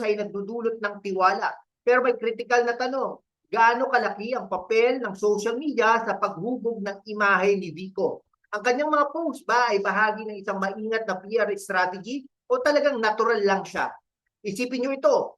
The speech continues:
si Vico ay anak ng dalawang icon, ha? Si Connie, isang respetadong aktres, at si Vico, Vic Soto, isang comedy legend. Pero sa kabila ng kanyang showbiz roots, pinili niya ang politika, isang larangan na madalas ay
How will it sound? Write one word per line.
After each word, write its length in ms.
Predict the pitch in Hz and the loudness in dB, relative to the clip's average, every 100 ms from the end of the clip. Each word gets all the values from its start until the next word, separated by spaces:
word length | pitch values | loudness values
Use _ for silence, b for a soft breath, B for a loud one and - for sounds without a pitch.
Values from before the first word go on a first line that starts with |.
| _ | _
si 160 | - 190 | -8 -4
Vico 400 | 285 311 302 285 | -2 0 4 6
ay 240 | - 202 | 6 2
anak 240 | 196 214 220 | 2 0 0
ng 160 | 202 | -4
dalawang 400 | 190 190 202 202 165 190 | 0 2 2 0 -2 -4
icon, 320 | 190 240 160 147 | 2 4 4 0
ha? 160 | 240 | -2
Si 160 | 233 196 | -4 -6
Connie, 560 | - 262 277 285 285 196 | 2 4 4 0 -8 -8
isang 160 | 185 | -6
respetadong 640 | 185 - 208 196 208 202 208 | -6 -6 -4 0 0 0 -6
aktres, 560 | - - 254 294 294 | -8 -4 2 2 2
at 80 | 185 | -6
si 160 | - 190 | -4 -2
Vico, 480 | 277 - 240 220 | -4 0 0 0
Vic 240 | 175 202 - | -6 -6 2
Soto, 560 | - 214 285 - - _ | 4 4 2 -2 -8 _
isang 320 | 196 247 - | -2 -2 0
comedy 480 | 220 233 226 226 202 | 0 0 0 -4 0
legend. 480 | 202 190 190 220 - - _ | 2 2 2 0 0 -10 _
Pero 160 | - 226 | -2 0
sa 160 | 226 233 | 0 0
kabila 320 | 190 226 247 240 | 0 4 4 4
ng 80 | |
kanyang 320 | 220 202 202 190 | 2 -2 -2 -2
showbiz 320 | 233 220 - 220 | -2 -4 -6 -2
roots, 320 | 349 359 - _ _ | -2 -2 -12 _ _
pinili 480 | 196 202 233 240 240 | -2 -2 -2 -4 -2
niya 160 | 233 220 | 2 2
ang 100 | 196 | 0
politika, 640 | 214 220 254 254 233 180 - | -4 -4 -4 -4 0 0 -2
isang 320 | - 208 196 | -6 -4 0
larangan 560 | 190 196 240 247 262 226 | 0 4 4 4 2 0
na 80 | |
madalas 480 | 180 175 180 180 - | -4 -4 -2 0 -2
ay 80 | - | -4